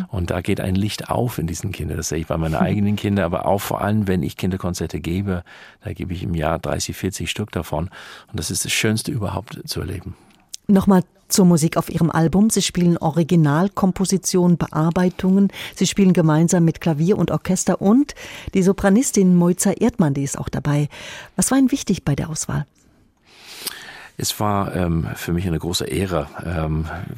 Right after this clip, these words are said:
Speaker 1: wunderbare Kollegen und Kollegen hier bei dieser, äh, Album, äh, dabei zu haben.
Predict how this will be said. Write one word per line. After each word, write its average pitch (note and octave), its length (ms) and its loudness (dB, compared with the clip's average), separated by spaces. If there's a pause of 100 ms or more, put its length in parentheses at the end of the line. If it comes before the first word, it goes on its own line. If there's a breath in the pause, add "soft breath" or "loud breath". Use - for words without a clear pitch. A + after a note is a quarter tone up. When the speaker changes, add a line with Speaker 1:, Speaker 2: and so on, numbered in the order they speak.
Speaker 1:
wunderbare E2+ 760 -2
Kollegen E2 500 -2
und D#2+ 140 -2
Kollegen D#2+ 400 -2
hier E2 260 -4
bei D#2+ 240 -6
dieser, D#2 380 -6 (340 loud breath)
äh, - 60 -10
Album, D#2 440 -4
äh, - 200 -8
dabei D2 480 -4
zu D2 260 -6
haben. D2+ 340 -2